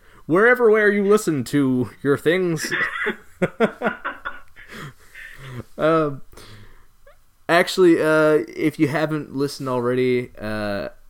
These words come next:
double dose of episodes today, back-to-back double feature, science fiction. <laughs> Uh,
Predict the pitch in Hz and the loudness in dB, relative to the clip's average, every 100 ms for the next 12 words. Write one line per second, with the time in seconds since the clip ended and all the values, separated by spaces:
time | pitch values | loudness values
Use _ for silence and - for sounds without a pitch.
0 | - - 117 117 139 123 139 143 - 127 | -20 -20 -8 -4 -4 -2 0 -2 -2 -4
1 | - 127 135 135 135 131 135 135 131 _ | -4 -4 -4 -4 -4 -2 0 -2 -4 _
2 | _ - - - - - _ - 139 147 | _ -20 -20 -20 -20 -20 _ -8 -6 -6
3 | 123 131 139 - 135 127 - 135 123 131 | -6 -4 -4 -4 -6 -6 -6 -8 -4 -4
4 | 123 - _ _ _ - - - - - | -4 -6 _ _ _ -20 -20 -20 -10 -2
5 | 160 170 139 - 180 175 - 160 160 - | 0 -2 -6 -6 -4 -2 -2 -2 -2 -6
6 | - - - - - - - _ _ - | -18 -20 -14 -14 -10 -12 -12 _ _ -20
7 | 104 - - 113 113 107 | -18 -14 -8 -4 -2 -4